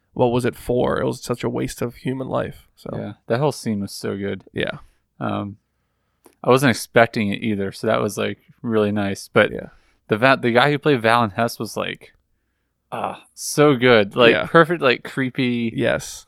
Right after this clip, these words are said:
Speaker 2: like, Imperial. What was he, an, an officer? I
Speaker 1: I guess
Speaker 2: guess,
Speaker 1: just,
Speaker 2: or a
Speaker 1: yeah, some officer.
Speaker 2: commander, something like
Speaker 1: Yeah.
Speaker 2: that.
Speaker 1: Yeah.
Speaker 2: And then Bill Burr, you know, with his, his performance was
Speaker 1: Yeah.
Speaker 2: with no words. Really, I mean, he had words, but, like,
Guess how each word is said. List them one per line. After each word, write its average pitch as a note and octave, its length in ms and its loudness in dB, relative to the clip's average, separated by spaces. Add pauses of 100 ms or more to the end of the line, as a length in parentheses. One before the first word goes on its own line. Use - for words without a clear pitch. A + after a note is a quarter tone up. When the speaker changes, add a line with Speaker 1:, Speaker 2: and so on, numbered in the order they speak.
Speaker 2:
like, G#2 540 0 (300)
Imperial. G#2+ 880 2 (840)
What C3 120 -2
was B2 140 -2
he, G#2 160 -2
an, G#2 120 -4 (100)
an G#2+ 120 -2
officer? A2+ 460 -2
I - 40 2
Speaker 1:
I - 40 2
guess C3 140 2
Speaker 2:
guess, B2+ 60 -6
Speaker 1:
just, C3 140 -2
Speaker 2:
or G#2 180 0
a C3 60 2
Speaker 1:
yeah, B2+ 60 0
some B2+ 260 -4
officer. A#2+ 140 -2
Speaker 2:
commander, A#2 380 2
something C3 340 -2
like C3 160 -4
Speaker 1:
Yeah. A2+ 60 0
Speaker 2:
that. C#3 220 0 (280)
Speaker 1:
Yeah. G2+ 240 -6
Speaker 2:
And A2+ 120 -4
then G#2+ 160 -2
Bill G#2+ 160 2
Burr, G#2+ 380 2 (420)
you C3+ 140 -6
know, G2+ 300 -8 (120)
with A2+ 200 -8
his, G#2+ 400 -12
his G#2+ 240 -10
performance G#2+ 640 -14
was - 160 -12
Speaker 1:
Yeah. - 220 -8 (880)
Speaker 2:
with A2+ 120 -2
no B2+ 180 6
words. A2 380 6
Really, A2 220 0
I C3+ 40 0
mean, C#3 120 2
he D#3+ 100 0
had A#2 160 2
words, G2+ 380 -4
but, - 200 -12
like, - 300 -16